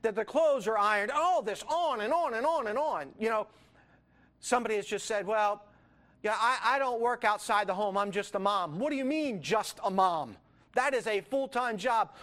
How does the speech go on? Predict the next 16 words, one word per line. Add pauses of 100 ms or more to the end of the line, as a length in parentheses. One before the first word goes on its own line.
(100)
We
couldn't
pay
you
enough.
<laughs>
There's
not
enough
money
to
be
able
to
pay
moms